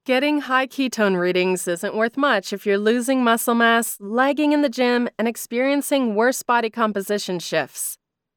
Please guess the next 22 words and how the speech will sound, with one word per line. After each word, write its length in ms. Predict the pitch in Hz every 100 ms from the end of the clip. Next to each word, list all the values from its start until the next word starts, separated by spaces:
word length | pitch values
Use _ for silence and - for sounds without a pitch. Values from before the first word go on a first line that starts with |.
| -
I 60 | 269
mean, 240 | 285 285
what 140 | 262 302
are 60 |
we 120 | 330 311
doing 280 | 294 294
keto 280 | - 285 277
for 240 | - 262 262
anyway? 500 | 277 311 175 156 - _ _ _ _ _ _ _ _ _ _
Finally, 560 | - 269 277 285 285
going 320 | 247 254 285 277
keto 320 | 262 254 254
can 160 | 240
pay 240 | 233 240 233
huge 400 | - 233 233 -
dividends, 540 | 185 180 175 175 175
but 160 | 196 -
it 40 |
must 320 | 196 190 -
be 120 | 233 196
done 260 | 180 180
correctly, 720 | - 190 170 165 165 165 165